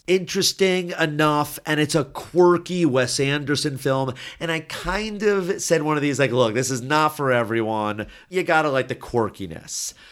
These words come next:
Rushmore, I think, is superior in pretty much every single way, minus not having Owen Wilson in it, who's always fun to have in a film.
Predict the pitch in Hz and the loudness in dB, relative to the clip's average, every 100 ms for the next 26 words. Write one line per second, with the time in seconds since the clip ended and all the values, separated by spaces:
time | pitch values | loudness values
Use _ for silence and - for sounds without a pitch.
0 | - - - - 135 139 214 - - 226 | -20 -20 -20 -10 -4 -2 -2 -4 -4 -2
1 | 247 254 - _ 127 147 139 170 156 139 | 0 0 -4 _ 0 0 0 -4 -2 -2
2 | - 147 - 120 110 110 110 110 156 127 | -2 -4 -2 0 2 2 0 0 -2 -8
3 | - - 196 226 226 151 139 151 120 107 | -10 -12 -4 -2 -2 0 -2 -2 -4 -4
4 | 95 98 - 90 92 82 78 - - - | -4 -6 -6 -6 -6 -4 -8 -12 -16 -16
5 | - - 208 247 240 214 175 151 131 117 | -16 -14 -2 0 2 0 0 0 2 0
6 | 110 104 98 85 82 - 78 113 180 - | 0 -2 -2 -4 -4 -6 -8 -8 -8 -10
7 | - 104 131 95 87 - 73 73 80 73 | -8 -4 -2 -2 -4 -10 -16 -16 -18 -18
8 | 73 76 107 123 147 | -18 -8 -4 -4 -4